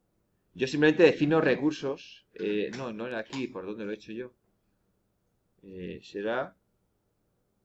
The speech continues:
administración, tal vez. O aquí. Sí, aquí los he hecho. Fijaros que el, eh, los recursos de excepciones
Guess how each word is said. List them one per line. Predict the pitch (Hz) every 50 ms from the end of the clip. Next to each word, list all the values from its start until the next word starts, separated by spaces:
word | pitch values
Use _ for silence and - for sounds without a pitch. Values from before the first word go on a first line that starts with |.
| _ _ _ _ _ _ _ _ _ _ _ _ _ _ _ _ _ _ _ _ _ _ _ _ _ _ _ _ _ _ _ -
administración, | 98 95 95 95 95 92 - 101 92 - - 127 131 120
tal | - 107 107
vez. | 113 123 117 - _ _ _ _ _ _ _ _ _ _ _ _ _ _ _ _ _ _ _ _ _ _ _ _ _ _ _ _ _ _ _ _ _ _ _ _ _ -
O | - - 95 92
aquí. | 90 - - 110 101 - _ _ _ _ _ _ _ _ _ _ _ _ _ _ _ _ _ _ _ _ _ _ _ _ _ _ _ _
Sí, | - - 95 90
aquí | 80 - 95 90
los | 80 - - -
he | 69
hecho. | 62 - - - _ _ _ _ _ _ _ _ _ _ _ _ _ _ _ _ _ _
Fijaros | - 120 117 139 151 151 143 143 -
que | - 135 127 127 127 -
el, | 120 123 120 117 117 117 - - _ _ -
eh, | 110 120 120 117 117
los | 117 117 120 117
recursos | 113 113 - - 160 165 - - 143 123
de | 113 107
excepciones | 101 - 110 - - - 156 170 165 165 170 175 208 - - - _